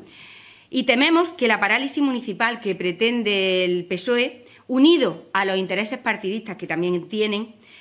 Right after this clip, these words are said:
podrían poner en riesgo la ejecución de distintos proyectos, entre ellos el nuevo Linarejo. Siendo realmente los linarenses, nuestra ciudad, especialmente los aficionados de Linares Deportivo,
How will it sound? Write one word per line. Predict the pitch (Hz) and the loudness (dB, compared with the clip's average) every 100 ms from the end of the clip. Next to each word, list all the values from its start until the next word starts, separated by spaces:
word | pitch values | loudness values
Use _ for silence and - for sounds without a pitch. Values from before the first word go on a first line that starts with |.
| - | -10
podrían | - 233 285 320 | 0 4 4 4
poner | 320 294 | 2 2
en | 269 | 0
riesgo | 247 269 285 294 | 0 0 0 0
la | 226 | -2
ejecución | 202 202 175 180 - 277 294 | -4 -8 -8 -8 -4 -2 0
de | |
distintos | 233 202 208 190 214 | -2 -4 -4 -6 -6
proyectos, | 202 175 202 208 - | -6 -4 -4 -4 -6
entre | 208 202 185 208 | -4 -4 0 0
ellos | 240 277 285 - _ - _ _ - | 0 -2 -4 -14 _ -20 _ _ -8
el | 185 | -4
nuevo | 175 180 165 | -2 -2 -4
Linarejo. | 151 143 147 - 139 _ _ _ _ - - - - - _ _ _ _ _ _ - | -6 -8 -10 -14 -20 _ _ _ _ -20 -20 -20 -20 -20 _ _ _ _ _ _ -10
Siendo | - 294 311 311 311 | 2 4 4 0 -2
realmente | 240 226 254 269 - 254 285 214 | 0 2 2 0 2 0 -2 -4
los | 208 | -4
linarenses, | 196 180 185 233 233 214 214 247 | -2 0 0 0 -2 -6 -6 -4
nuestra | 180 180 170 | -6 -6 -8
ciudad, | 170 185 220 214 220 | -2 0 2 0 -4
especialmente | 208 208 196 220 220 220 226 202 220 220 - | -6 -6 0 0 2 0 0 0 -2 -2 -6
los | 190 175 165 - | -4 -2 -2 0
aficionados | 208 220 214 196 208 208 175 | -2 -2 -6 -2 0 0 -2
de | 170 | -2
Linares | 170 185 185 | -2 0 0
Deportivo, | 185 175 170 202 208 | -2 -4 -6 -6 -6